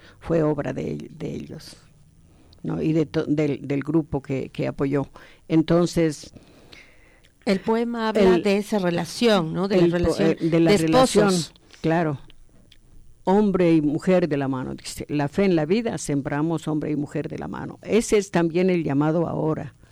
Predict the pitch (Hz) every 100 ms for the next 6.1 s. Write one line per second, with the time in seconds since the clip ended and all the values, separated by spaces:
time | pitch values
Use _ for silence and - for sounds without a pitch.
0 | _ - - _ 156 160 160 - _ _
1 | - _ _ _ - 165 165 175 170 156
2 | - _ _ - - - - _ _ -
3 | - _ - - 214 202 180 175 208 226
4 | 165 156 156 156 160 175 190 - 151 156
5 | 151 147 151 151 143 - 185 180 175 165